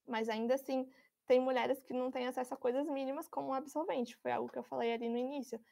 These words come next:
Então, é difícil a gente dizer que, que a gente tá caminhando pra algo próximo, porque além do, do feminismo aí que a gente luta por ser um movimento pra emancipar as mulheres, pra que elas tenham direitos dessa escolha, como a gente falou, de ser mãe,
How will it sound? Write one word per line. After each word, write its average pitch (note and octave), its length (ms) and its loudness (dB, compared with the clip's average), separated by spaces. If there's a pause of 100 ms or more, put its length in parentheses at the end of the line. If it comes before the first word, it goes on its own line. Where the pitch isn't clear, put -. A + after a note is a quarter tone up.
(300)
Então, C4 80 -2
é B3 60 2
difícil D#4 360 -4
a F4+ 40 -2
gente A#3 280 -6
dizer A3 260 -2
que, A3+ 200 -8 (240)
que - 80 -4
a - 20 4
gente A3+ 140 0
tá A3+ 100 0
caminhando A#3 460 0
pra A#3 140 0
algo A3+ 180 0
próximo, A#3 640 2 (320)
porque A#3 680 2 (160)
além A3+ 300 4
do, B3+ 320 6
do A#3 120 -4
feminismo B3 540 2
aí A3+ 100 -2
que A3+ 120 -6
a A#3 40 2
gente A#3 280 -4
luta A#3 260 2
por G#3+ 320 -2
ser A3 160 -6
um A3+ 100 -4
movimento A#3 440 -2
pra A#3 180 -2
emancipar C4+ 460 0
as A3+ 80 -2
mulheres, G#3+ 360 0
pra A#3 160 -2
que B3 120 -8
elas B3 120 -2
tenham A#3 200 0
direitos A3+ 420 2 (340)
dessa - 160 -8
escolha, A3+ 400 4
como G#3+ 200 -6
a G#3+ 40 -2
gente G#3 160 -6
falou, G#3+ 280 0 (260)
de - 60 -20
ser A#3 240 2
mãe, A3+ 340 -2